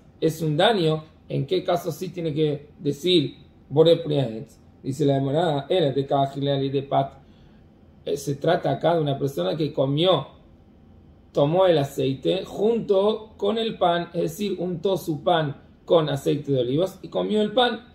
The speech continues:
Entonces, en este caso, dice la Gemara, hay que decir, "Borei pri haetz", sobre el aceite.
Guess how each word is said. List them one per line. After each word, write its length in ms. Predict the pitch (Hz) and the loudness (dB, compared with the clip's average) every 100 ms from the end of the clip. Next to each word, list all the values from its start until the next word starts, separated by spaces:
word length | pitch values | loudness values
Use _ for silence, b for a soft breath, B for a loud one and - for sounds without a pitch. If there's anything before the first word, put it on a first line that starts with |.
| b b b - | b b b -14
Entonces, 460 | - 135 156 151 | -2 -2 -2 -2
en 80 | 156 | 0
este 220 | 156 165 | -2 -2
caso, 280 | 220 - 175 | -2 -2 -2
dice 240 | 156 156 | -2 -2
la 100 | 160 | -2
Gemara, 720 | 160 160 196 220 180 170 - - - | 0 0 0 0 -2 -4 -8 -20 -8
hay 180 | 147 160 | -4 0
que 120 | 175 | 0
decir, 640 | 175 156 214 214 185 - - - - 139 | 0 -2 -2 0 -2 -4 -14 -20 -16 -2
"Borei 300 | 151 208 208 | 2 2 0
pri 200 | 165 175 | 0 0
haetz", 240 | 208 - | 0 -2
sobre 160 | 156 151 | -2 0
el 60 | |
aceite. 560 | 160 170 175 - 170 | 0 0 -2 -2 -6